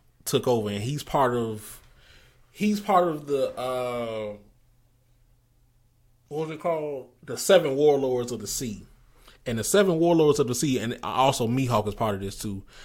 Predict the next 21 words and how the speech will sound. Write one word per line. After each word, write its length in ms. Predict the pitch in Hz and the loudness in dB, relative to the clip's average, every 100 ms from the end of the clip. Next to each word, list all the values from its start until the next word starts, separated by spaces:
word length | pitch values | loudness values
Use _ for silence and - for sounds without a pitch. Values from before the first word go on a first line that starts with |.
| - - | -20 -18
S-, 120 | - | -16
the 180 | 123 113 | -10 -4
seven, 480 | - 180 180 160 - | 0 2 2 -4 -8
the 140 | 127 | -10
seven 800 | - - 175 180 180 175 170 170 _ | -6 0 0 2 0 -2 -4 -8 _
warlord-, 540 | 127 147 143 143 135 - - | -4 0 0 -2 -4 -10 -14
the 140 | 123 - | -14 -8
seven 260 | - 175 160 | 0 0 2
warlords 400 | 151 143 139 131 | 0 0 -2 -4
of 100 | 120 | -8
the 80 | 113 | -8
sea 580 | - 156 135 120 101 - | -10 -10 -10 -10 -14 -14
is 1000 | 120 117 113 110 107 104 101 - - - _ _ _ _ _ _ _ _ _ _ _ _ - | -12 -10 -10 -12 -14 -14 -14 -14 -16 -20 _ _ _ _ _ _ _ _ _ _ _ _ -10
that 280 | 147 175 170 | -2 -2 -2
you 140 | 240 | -4
could 120 | 247 | -2
almost 320 | 190 202 185 190 | -2 0 -2 0
say 80 | |
they're 120 | 165 175 | 0 0
like 220 | 143 104 | -4 -4
mercenaries 1300 | 107 147 151 151 143 139 135 127 127 123 - - | 0 0 0 -2 0 0 -2 -6 -10 -12 -12 -12